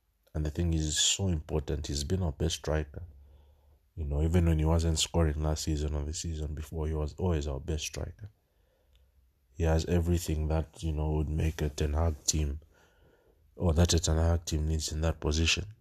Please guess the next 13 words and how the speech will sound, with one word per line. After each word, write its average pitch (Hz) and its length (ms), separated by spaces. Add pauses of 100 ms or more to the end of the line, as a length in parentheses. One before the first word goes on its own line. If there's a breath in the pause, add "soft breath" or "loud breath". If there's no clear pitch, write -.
(1500)
But 78 260 (800 soft breath)
we 87 80
just 92 180
have 85 140
to 82 100
boost 78 300
his 82 100
value 78 400
and 78 160
sell 82 220
him 76 200
in 76 160
the, 71 280